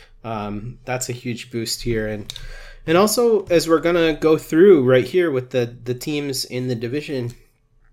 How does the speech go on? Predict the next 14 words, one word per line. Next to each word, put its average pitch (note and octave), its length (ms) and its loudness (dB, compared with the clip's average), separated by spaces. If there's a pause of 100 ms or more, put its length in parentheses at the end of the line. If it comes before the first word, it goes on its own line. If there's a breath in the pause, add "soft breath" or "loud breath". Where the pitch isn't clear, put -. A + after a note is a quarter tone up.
(300)
um, A#2 540 -6 (520 soft breath)
there's E3 200 -2
a F#3 60 0
lot D#3+ 260 -2
of E3 100 -6
question E3 360 -4
marks C3+ 320 -4
in C3+ 80 -4
the B2 80 -2
rotation A#2+ 640 -4
of G#2+ 260 -14
the - 200 -12
other C#3 220 -4
teams G#2+ 460 -10